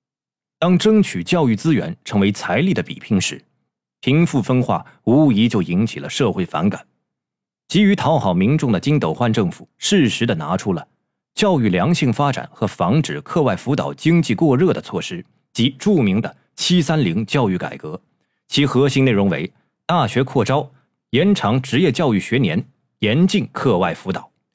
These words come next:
这次改革还彻底改变了高考唯分数论的考核模式，要求加入百分之二十到百分之五十的高中内审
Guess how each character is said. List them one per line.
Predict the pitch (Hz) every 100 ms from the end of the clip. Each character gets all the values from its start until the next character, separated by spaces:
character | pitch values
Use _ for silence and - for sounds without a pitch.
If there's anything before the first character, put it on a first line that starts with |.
| _ _
这 | - 185
次 | 147 151
改 | 87 85
革 | 104 123
还 | - 101
彻 | - - 160 87
底 | 95
改 | 101 82 80
变 | 110
了 | 82
高 | - 127 131
考 | 127 76 -
唯 | - 101 151
分 | 139 165 165
数 | - 107
论 | 117
的 | 82
考 | 80 85 80
核 | 107
模 | 87 87
式， | - - _ _ _
要 | 135 143
求 | 110 -
加 | 113
入 | 110 87
百 | 87 82
分 | 113
之 | 110
二 | 175 156
十 | 95 -
到 | 156 85
百 | 76 71
分 | - 110
之 | - -
五 | 82 73
十 | -
的 | - -
高 | - 160 160
中 | 151 156
内 | 190 113
审 | -